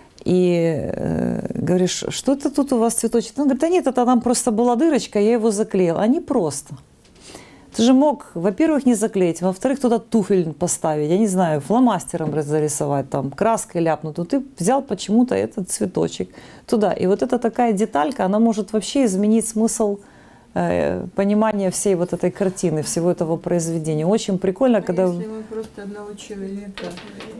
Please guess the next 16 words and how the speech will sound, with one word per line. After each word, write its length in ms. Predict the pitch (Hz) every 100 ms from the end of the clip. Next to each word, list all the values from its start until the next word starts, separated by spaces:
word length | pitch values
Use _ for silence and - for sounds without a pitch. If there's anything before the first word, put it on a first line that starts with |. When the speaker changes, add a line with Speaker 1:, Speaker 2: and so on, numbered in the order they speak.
| 247 - 202 -
Speaker 2:
и 180 | 185
вы 160 | 190 202
покажете, 600 | 196 190 202 190 190 185
как 240 | 175 180 -
ему 240 | 185 180 -
помочь. 560 | 165 160 156 - - - 208 196 - - -
Практические, 960 | 190 196 247 220 214 220 208 185 180
э, 400 | 170 170 175 190 151 160 -
действия. 640 | 175 180 175 - - - - - - - - - -
Это, 260 | 185 - 175
может 300 | 180 180 180
быть, 200 | 180 180
нам 240 | 180 180 180
будет 320 | 180 175 165
более 380 | 170 185 196 170
полезно. 540 | - 165 151 160 -